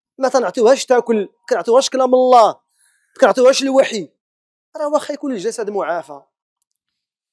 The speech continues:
الفتن لا تعرض على الأجساد، الفتن تعرض على القلوب. شحال من واحد فيه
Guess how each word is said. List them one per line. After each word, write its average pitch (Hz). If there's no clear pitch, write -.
الفتن 220
لا 311
تعرض 233
على 208
الأجساد، 160
الفتن 220
تعرض 196
على 180
القلوب. 277
شحال -
من 320
واحد 165
فيه 190